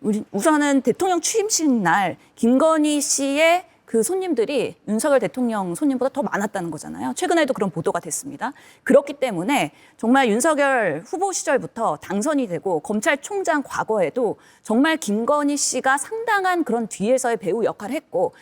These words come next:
실질적인 실세로서의 비선 역할을 했다는 것들이 지금 정황들이 쭉 드러나고 있는 상황이라고 생각하기 때문에 비아폰 지급 시기도 정말 대통령 취임하고 곧바로인지 아니면 몇 번의 그런, 어, 비아폰 지급을 됐는지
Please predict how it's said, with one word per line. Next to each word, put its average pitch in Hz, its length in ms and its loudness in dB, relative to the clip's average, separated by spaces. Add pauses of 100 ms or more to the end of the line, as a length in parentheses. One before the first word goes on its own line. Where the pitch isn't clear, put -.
(120)
실질적인 311 640 0
실세로서의 277 880 0
비선 180 480 -2 (260)
역할을 254 340 0
했다는 339 400 -2
것들이 220 300 0
지금 214 160 -6
정황들이 196 480 -2
쭉 349 300 -6
드러나고 208 500 0
있는 254 320 0
상황이라고 285 300 -4
생각하기 302 380 -4
때문에 247 420 0 (340)
비아폰 302 500 6
지급 - 300 -2
시기도 165 640 -2
정말 180 220 -6
대통령 247 400 0
취임하고 311 440 0
곧바로인지 202 680 0 (300)
아니면 220 440 2
몇 277 200 0
번의 226 300 2
그런, 165 380 -2 (180)
어, 151 480 -4 (100)
비아폰 247 520 2
지급을 208 340 0
됐는지 214 640 0